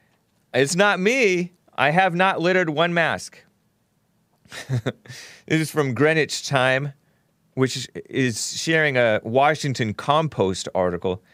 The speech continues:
The headline is, "A Pandemic Side Effect. Used masks are polluting the California coastal waters." And they're reporting from,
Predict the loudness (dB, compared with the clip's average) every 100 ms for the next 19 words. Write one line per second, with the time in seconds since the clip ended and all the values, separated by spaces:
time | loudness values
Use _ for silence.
0 | _ -2 2 2 2 2 0 0 -2 0
1 | 0 2 2 0 -2 0 0 2 0 0
2 | -2 -4 -20 _ _ _ _ -4 0 0
3 | 0 -2 -2 0 0 -6 -10 -10 -6 -2
4 | 0 0 -4 -8 -4 0 0 0 -2 -2
5 | -2 -6 -2 -2 -2 -2 -2 0 0 0
6 | -8 -18 -20 _ _ _ _ _ -2 2
7 | 2 2 2 2 0 0 2 2